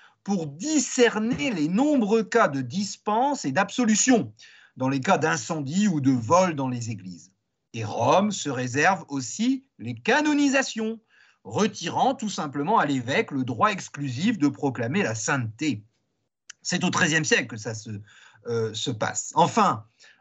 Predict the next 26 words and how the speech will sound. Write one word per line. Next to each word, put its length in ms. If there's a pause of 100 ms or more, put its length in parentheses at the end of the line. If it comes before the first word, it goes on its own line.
(120)
euh, 200
dans 160
ce 160
milieu 400
de 140
treizième 560
siècle, 400
le 100
pape 320
s'attribue 560
le 100
droit 560
de 120
nommer 380
à 120
toute 440
dignité 800
ou 100
bénéfice. 520 (1900)
Et 160
à 80
partir 680 (320)
de, 240
du 140
treizième 380
siècle, 140